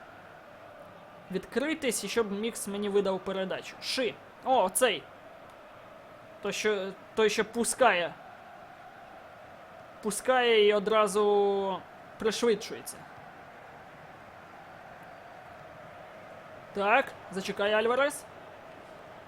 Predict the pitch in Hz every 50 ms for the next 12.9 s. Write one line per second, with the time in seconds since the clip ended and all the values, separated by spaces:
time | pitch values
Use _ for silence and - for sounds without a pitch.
0 | - - - - - - - - - - - 185 180 180 180 170 185 185 180 -
1 | - 208 208 202 220 208 - - 208 190 196 208 196 - - 240 233 - 208 -
2 | 214 202 202 226 220 202 208 202 202 190 214 196 208 220 214 208 185 - - 180
3 | 190 190 - - - 208 185 160 147 - - - - - - - - - - -
4 | 160 185 202 233 247 202 180 175 175 - - 170 165 156 156 180 185 - - -
5 | 202 185 - 165 170 156 - - 190 220 247 254 - - - - - - - -
6 | - - - - - - - - - - 165 - - 180 175 180 202 247 269 254
7 | 214 - - 214 190 196 262 240 - 240 196 196 269 320 330 359 311 196 - -
8 | - - - - - - - - 190 214 247 226 240 311 294 208 214 190 190 190
9 | 190 202 208 202 202 269 302 262 214 196 185 175 175 190 214 208 202 220 220 220
10 | 202 214 - - 277 294 277 240 220 208 202 196 190 208 202 - 294 302 269 269
11 | 233 214 208 208 196 180 175 - - - - - - - - - - 226 214 254
12 | 247 233 240 247 226 233 226 - 226 - 240 226 208 220 214 190 160 131